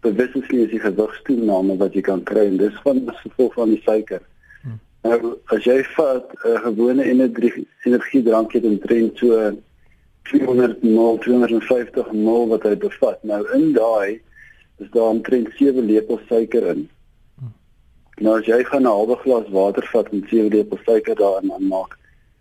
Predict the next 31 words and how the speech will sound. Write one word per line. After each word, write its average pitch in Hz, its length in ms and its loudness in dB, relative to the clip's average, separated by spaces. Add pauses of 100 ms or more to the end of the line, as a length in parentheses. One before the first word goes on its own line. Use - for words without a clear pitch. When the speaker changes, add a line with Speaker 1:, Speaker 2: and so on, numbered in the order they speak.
(220)
Speaker 1:
ehm, 92 420 0
dan 98 240 0
is 104 60 -8
dit 104 140 0
omtrent 110 400 0
wat 101 120 0
jy 98 100 2
elke 107 260 -2
keer 104 260 0
drink 110 320 -2
as 101 120 -10
jy 98 100 -2
so - 160 -4
'n 107 80 2
energiedrankie 104 760 -2
inneem. 87 320 -14 (960)
So, 113 220 0
dit 107 120 0
is 143 140 0
een 127 120 -2
van 131 140 0
die, 120 360 0 (160)
van 123 100 0
die 113 200 2 (240)
probleme 131 560 2
wat - 220 -8
mense 110 300 2
nie 131 120 2
altyd 107 220 -2
besef 110 480 -2
nie. 90 180 -4